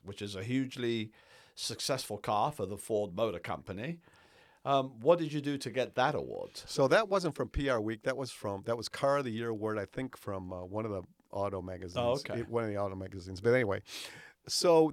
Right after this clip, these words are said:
Speaker 2: that was, um, like with the, uh, P R Week award campaign, I was very, I was involved in every aspect of that.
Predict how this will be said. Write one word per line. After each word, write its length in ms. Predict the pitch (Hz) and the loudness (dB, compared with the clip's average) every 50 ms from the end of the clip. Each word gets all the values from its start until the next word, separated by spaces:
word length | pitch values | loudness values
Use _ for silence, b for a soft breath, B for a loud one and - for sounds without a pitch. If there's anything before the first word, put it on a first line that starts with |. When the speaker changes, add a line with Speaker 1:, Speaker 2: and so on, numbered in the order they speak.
| 151 - - | 0 -8 -2
Speaker 2:
that 320 | 165 160 226 240 233 190 | 4 6 8 8 8 8
was, 400 | 208 185 165 160 143 123 - - - | 8 10 10 10 8 6 2 0 2
um, 340 | 127 127 123 120 117 120 131 | 2 4 4 4 2 2 2
like 220 | 151 151 143 143 - - | 4 6 6 4 4 0
with 220 | 135 151 156 - | -2 -2 -2 -2
the, 320 | - 127 117 113 110 104 - | -2 -4 -4 -2 -4 -6 -4
uh, 200 | - 107 104 104 | -2 0 0 0
P 220 | 101 - - 147 139 | 0 0 2 4 4
R 120 | 127 117 | 6 6
Week 220 | 107 110 107 - | 4 2 0 -2
award 420 | 104 98 92 98 101 98 98 92 98 - - | -4 -4 -2 -2 -2 -2 -2 -4 -8 -12 -10
campaign, 520 | - 117 107 95 - - 110 101 98 98 - | -6 -4 -4 -4 -4 -4 -4 -2 -4 -4 -2
I 120 | - 117 | 0 2
was 180 | 113 110 98 90 | 2 2 0 -2
very, 320 | 90 110 117 117 113 - | 0 4 4 4 4 2
I 80 | - 110 | 0 -2
was 260 | 107 107 101 - - - | -4 -4 -4 -6 -8 -8
involved 400 | - 110 107 101 110 107 101 85 | -6 -6 -2 2 2 2 2 0
in 80 | 92 - - - | -4 -8 -6 -2
every 360 | 123 120 120 104 104 - - | 0 2 2 2 -2 -6 -6
aspect 480 | 98 98 98 - - - 90 - - - | -4 -4 -4 -6 -8 -10 -12 -12 -12 -12
of 80 | 82 | -12
that. 240 | - 90 92 95 - | -10 -8 -10 -10 -12